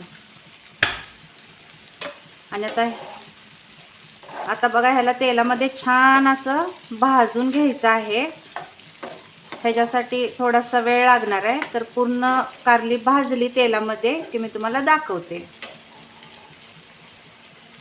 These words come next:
तर इथं पाहू शकताय, छान असं हे बदामी रंगाचे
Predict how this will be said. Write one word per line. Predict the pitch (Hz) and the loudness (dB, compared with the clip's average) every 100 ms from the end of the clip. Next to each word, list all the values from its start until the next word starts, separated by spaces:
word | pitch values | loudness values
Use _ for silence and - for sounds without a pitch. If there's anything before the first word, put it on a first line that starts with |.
| - - - - - - | -20 -20 -20 -20 -18 -6
तर | 240 | -4
इथं | 247 247 | -2 -2
पाहू | 247 254 254 | 2 2 2
शकताय, | - - 254 247 | -2 -2 0 0
छान | 247 233 240 254 254 | 0 2 4 4 2
असं | 254 247 | -2 -2
हे | 247 285 294 | -2 -2 -2
बदामी | 226 226 220 226 240 | -2 0 0 0 0
रंगाचे | 247 240 226 226 226 - - 247 | 0 0 -2 -2 -6 -10 -4 -4